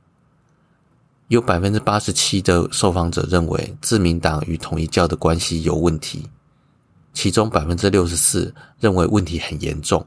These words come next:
之后日本政府在八月十号进行内阁改组，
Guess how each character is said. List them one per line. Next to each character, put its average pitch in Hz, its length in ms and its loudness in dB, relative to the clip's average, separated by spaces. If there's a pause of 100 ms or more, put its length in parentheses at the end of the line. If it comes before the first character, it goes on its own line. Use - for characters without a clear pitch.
(1200)
之 123 180 0
后 131 160 2
日 120 160 2
本 80 160 -2
政 85 220 0
府 - 200 -10
在 90 200 0
八 87 180 2
月 87 80 4
十 - 220 -2
号 80 160 -2
进 90 200 -4
行 82 200 -4
内 85 120 2
阁 80 140 -6
改 76 240 -2
组， - 240 -12